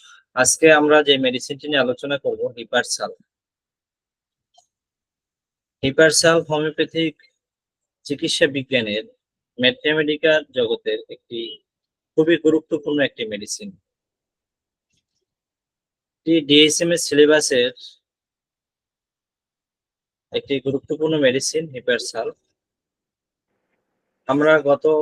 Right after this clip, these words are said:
ক্লাসগুলোতে যে মেডিসিনগুলো আলোচনা করেছিলাম, সেই মেডিসিনগুলো সহ আজকে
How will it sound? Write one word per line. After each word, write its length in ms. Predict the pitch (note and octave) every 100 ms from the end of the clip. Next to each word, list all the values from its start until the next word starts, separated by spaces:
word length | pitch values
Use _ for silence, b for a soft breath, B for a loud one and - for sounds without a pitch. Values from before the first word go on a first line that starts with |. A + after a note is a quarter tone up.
| D3+
ক্লাসগুলোতে 680 | C#3 C#3 C3+ D3+ D3+ D3 A#2+ A2
যে 140 | A#2+ B2
মেডিসিনগুলো 680 | B2+ C3+ - D3+ D3 D3 D3
আলোচনা 420 | B2+ B2 C3+ C3
করেছিলাম, 600 | - - - - G#2+ A2 E3 - - _ _ _ _ _ _ _ _ _ _ _ _ _ _ _ _ _ _ _ -
সেই 280 | - C#3+ C3+
মেডিসিনগুলো 720 | C3+ C3+ C#3 E3 D#3+ D#3 D#3+ D#3
সহ 220 | C3 A#2+ C3+ E3 C3
আজকে 320 | - - C#3